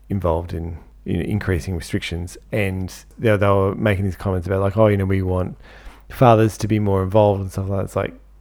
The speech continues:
and the interviewer was pointing out, it's like, "Well, except that,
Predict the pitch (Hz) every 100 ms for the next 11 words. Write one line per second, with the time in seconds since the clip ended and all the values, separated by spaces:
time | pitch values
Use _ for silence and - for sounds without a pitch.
0 | - 101 92 87 - 90 90 - 87 87
1 | 92 90 85 92 87 85 - - - -
2 | - 98 - 117 104 - - 101